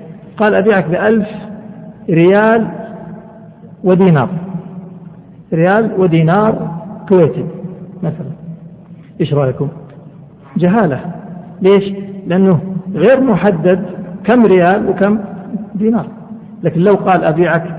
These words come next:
بألف خمسمائة ريال وخمسمائة دينار"،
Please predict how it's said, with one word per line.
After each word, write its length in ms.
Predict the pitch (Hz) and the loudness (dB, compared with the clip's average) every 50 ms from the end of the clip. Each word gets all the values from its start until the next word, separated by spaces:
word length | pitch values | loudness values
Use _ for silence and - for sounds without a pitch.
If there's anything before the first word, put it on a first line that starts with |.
| - - - - - - | -12 -14 -14 -10 -6 -2
بألف 360 | 160 160 160 165 160 160 - - - - - - 165 160 165 - - - - - - - - - - - - - - - - - - - - - - | -2 0 2 2 2 2 0 -4 -10 -14 -16 -14 -14 -14 -14 -16 -18 -20 -20 -20 -20 -20 -20 -20 -20 -20 -20 -20 -20 -20 -20 -20 -20 -20 -20 -14 -6
خمسمائة 540 | - 175 170 160 - - 190 190 175 160 170 - - - - - - | -2 0 0 0 0 0 0 2 2 0 -2 -4 -6 -8 -8 -6 -2
ريال 400 | 147 151 156 175 196 220 - - - | 0 2 2 2 2 0 0 -2 -6
وخمسمائة 480 | - - 170 151 - - 151 160 170 165 - - - - | -6 -6 -6 -6 -6 -6 -6 -6 -6 -6 -8 -10 -8 -6
دينار"، 320 | - 143 147 131 123 120 | -4 -2 0 0 -2 -4